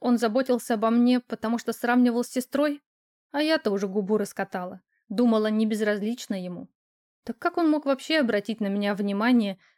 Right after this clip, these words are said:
когда рядом такая, как Лиза? Вот так Ксю и спускаются с небес на землю. "Спасибо", промямлила я, отворачиваясь. Проходя мимо соседа,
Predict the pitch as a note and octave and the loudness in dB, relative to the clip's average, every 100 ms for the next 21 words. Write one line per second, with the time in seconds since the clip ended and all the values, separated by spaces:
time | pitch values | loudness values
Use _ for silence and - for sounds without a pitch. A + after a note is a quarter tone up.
0 | - B3+ B3 C4+ C#4 B3+ A3+ A3+ - B3 | -4 0 2 4 4 2 2 0 0 2
1 | A#3 - G3+ - A3 A#3 G3+ F#3 E3 _ | 0 -2 -8 -4 -2 0 -2 -6 -12 _
2 | _ _ _ _ _ _ _ - D4+ D#4+ | _ _ _ _ _ _ _ -2 -2 0
3 | C#4 D4 - - B3+ C4 A#3+ - A3+ - | 0 -2 -4 -4 2 2 2 -4 -4 0
4 | A3 G#3 - - G#3 G3+ F#3 G3+ G3+ G3 | 0 0 -6 -4 -4 -4 -6 -6 -6 -6
5 | F3+ - - _ _ _ _ _ _ _ | -8 -14 -18 _ _ _ _ _ _ _
6 | _ _ B3+ B3 C4+ G3 F#3+ - _ _ | _ _ -4 -2 -2 -2 -6 -12 _ _
7 | _ - A3 A3 G#3+ G#3 G3+ G#3 G#3+ A#3 | _ -4 0 2 2 0 0 0 0 -2
8 | G#3 G#3 G#3 - F#3 F#3 F#3 - _ _ | -2 -2 -4 -6 -8 -10 -10 -16 _ _
9 | _ _ _ - G#3 G#3 G#3 G#3 G#3 G3+ | _ _ _ -6 -2 0 0 0 0 -4
10 | G3 G#3 - C4 G3+ | -6 -6 -2 -2 -2